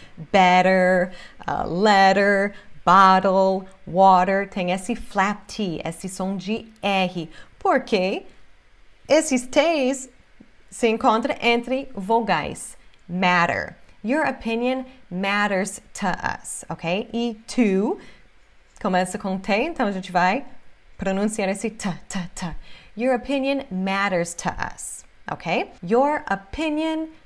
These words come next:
matters to us. Número sete, number seven. The students are writing a letter to their teacher. The students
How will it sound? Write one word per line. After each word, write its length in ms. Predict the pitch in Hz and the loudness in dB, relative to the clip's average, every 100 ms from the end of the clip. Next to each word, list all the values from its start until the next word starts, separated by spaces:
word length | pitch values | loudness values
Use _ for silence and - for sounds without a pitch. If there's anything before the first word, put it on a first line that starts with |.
| - 165 | -18 -8
matters 720 | 170 185 185 180 180 180 - - - | -2 2 2 2 0 -4 -12 -20 -8
to 120 | 190 | -2
us. 640 | - 104 - - - - - - _ _ _ _ - - - - _ - - | -2 -2 -8 -14 -18 -20 -20 -20 _ _ _ _ -20 -20 -20 -20 _ -20 -8
Número 480 | 359 392 381 392 392 | -6 -2 0 0 -2
sete, 580 | - - - - - 180 | -6 -4 -4 -4 -8 -6
number 360 | 226 294 302 302 | -4 -2 -4 -6
seven. 540 | - - - - - - - - - | -6 -6 -6 -10 -14 -20 -20 -20 -6
The 100 | 254 | -2
students 800 | 254 - - - 349 339 339 330 - | -2 -6 -8 -4 -2 -2 -4 -6 -4
are 160 | 233 220 | -2 0
writing 420 | 202 190 185 180 | 2 0 0 -4
a 80 | 175 | -4
letter 640 | 175 190 254 226 147 170 - - _ - | -4 0 0 2 -2 -4 -10 -20 _ -6
to 80 | 180 | -2
their 220 | 190 220 | 0 -2
teacher. 680 | 220 - 302 294 - - - - _ _ _ - - - | -6 -6 -4 -4 -8 -10 -14 -20 _ _ _ -20 -20 -8
The 100 | 208 | -6
students 840 | 208 - - 320 330 170 196 214 | -4 -6 -6 -2 -2 -2 -6 -8